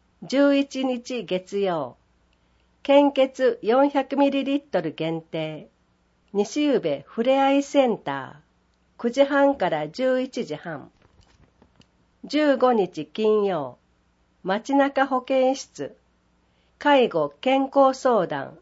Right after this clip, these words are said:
スクエアステップ。多世代ふれあいセンター。十一時から十五時。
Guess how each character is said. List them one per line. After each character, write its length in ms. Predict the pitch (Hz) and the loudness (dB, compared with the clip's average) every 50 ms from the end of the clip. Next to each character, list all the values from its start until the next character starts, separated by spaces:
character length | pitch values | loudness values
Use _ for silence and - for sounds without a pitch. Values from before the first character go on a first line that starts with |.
| _ _ _ _ _ | _ _ _ _ _
ス 180 | - - 247 233 | -14 -10 -10 -6
ク 180 | - 277 285 | -2 0 2
エ 180 | 277 269 269 262 | 2 4 4 4
ア 200 | 262 262 262 269 | 2 2 0 -2
ス 160 | - - - | -4 -4 -2
テ 100 | 247 240 | -2 -2
ッ 80 | 240 247 _ _ - | -2 -4 _ _ -18
プ。 180 | - 120 - _ _ _ _ _ _ _ _ _ _ _ _ _ _ _ _ _ _ _ _ - | -16 -16 -16 _ _ _ _ _ _ _ _ _ _ _ _ _ _ _ _ _ _ _ _ -8
多 120 | - 208 - | -8 -2 2
世 160 | - 294 285 | 4 4 4
代 240 | 285 247 208 170 - | 6 4 2 2 0
ふ 160 | - 208 208 | -4 -4 -2
れ 100 | 247 262 | 0 2
あ 140 | 269 269 262 | 2 2 0
い 80 | 262 | 0
セ 220 | - - 277 262 240 | 0 2 2 2 2
ン 100 | 196 - | 0 -2
タ 420 | - 143 139 135 123 120 117 - _ _ _ _ _ _ _ _ _ _ _ - | -6 -6 -8 -8 -10 -12 -16 -18 _ _ _ _ _ _ _ _ _ _ _ -20
ー。 40 | 175 | -6
十 280 | - 277 285 277 277 269 | -2 0 2 2 2 0
一 200 | 277 - 285 277 | 0 -2 -4 -4
時 160 | 262 220 - | -4 -4 -2
か 120 | - 156 | -2 -2
ら 160 | 151 143 143 147 | -2 -4 -6 -6
十 300 | 151 233 247 226 196 - | -6 -4 -2 -2 -2 -4
五 160 | 165 147 139 | -4 -8 -8
時。 200 | - - - | -10 -14 -20